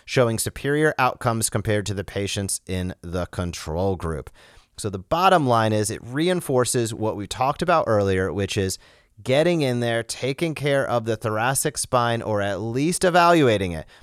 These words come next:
is a fantastic idea when you see somebody that presents with neck pain. These researchers' conclusion, sort of, you know, restating things, was, quote, "Both cervical and cervical with thoracic manual therapy can be used for treating neck pain.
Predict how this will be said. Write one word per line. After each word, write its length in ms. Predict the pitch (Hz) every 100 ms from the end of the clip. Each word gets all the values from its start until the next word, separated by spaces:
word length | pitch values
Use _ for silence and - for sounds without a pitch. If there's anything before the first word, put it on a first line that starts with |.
| _ -
is 220 | 110 101
a 100 | 107
fantastic 960 | - 113 113 107 - 120 139 - 160
idea 420 | 147 147 120 113 110
when 140 | 104
you 100 | 98
see 220 | - 120
somebody 420 | 117 127 123 120
that 380 | 107 98 98 _
presents 640 | - 101 92 92 87 - - _ _ -
with 320 | 92 90 - _
neck 360 | 87 101 104 -
pain. 220 | 95 71 - - -
These 180 | 117 127
researchers' 400 | 135 131 120 -
conclusion, 840 | 117 104 - 160 160 170 170 147
sort 260 | - 101 98
of, 160 | 92
you 140 | - 85
know, 60 |
restating 560 | 87 110 - 120 123 127
things, 280 | 131 123 117
was, 360 | 113 113 104 - _ -
quote, 340 | - 135 123 - _
"Both 420 | 95 95 117 - -
cervical 560 | 160 170 190 185 190 -
and 200 | 113 107
cervical 460 | 135 135 139 123
with 140 | 107 123
thoracic 500 | 135 135 151 127 113
manual 300 | 113 117 117
therapy 380 | 151 185 104 90
can 180 | 110
be 100 | 110
used 320 | 113 135 156 -
for 80 |
treating 320 | 120 135 127 113
neck 220 | 117 -
pain. 240 | 90 69